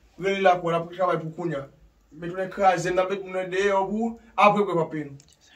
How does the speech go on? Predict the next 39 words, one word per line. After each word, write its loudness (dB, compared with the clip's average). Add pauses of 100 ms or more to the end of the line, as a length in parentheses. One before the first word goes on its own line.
Ke -6
se -4
swa 6
moun -6
ni -4
a. -2 (420)
Ou -6
gen 2
moun 2
ki -2
nan, 2
nan -2
prizon, -4
di -4
lè 0
dwòg, 2
de -4
pòt 2
moun -4
ni -2
a. -4 (400)
Rele 4
nou -4
koun -4
ya. -2 (640)
Pou -8
de -4
pòt 4
kondisyon. -2 (500)
Bon, 2
lè, 0
men -4
sèlman -2
mdou 0
w 4
ap 0
peye 4
apre 4
prèv. -6